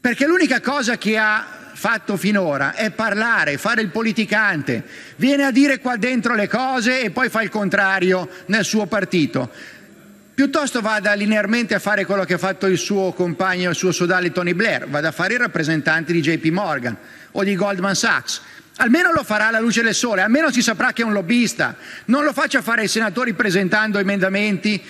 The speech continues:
e mettendoli dentro poi nel mille proroghe per andare a dare, per andare a dare favore agli amici e ai lobbisti. No, Presidente, noi diciamo no.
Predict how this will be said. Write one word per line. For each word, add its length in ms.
e 100
mettendoli 520
dentro 380
poi 340
nel 140
mille 260
proroghe 520
per 140
andare 340
a 60
dare, 400
per 140
andare 440
a 80
dare 300
favore 720
agli 280
amici 340
e 40
ai 80
lobbisti. 680
No, 200
Presidente, 600
noi 120
diciamo 400
no. 440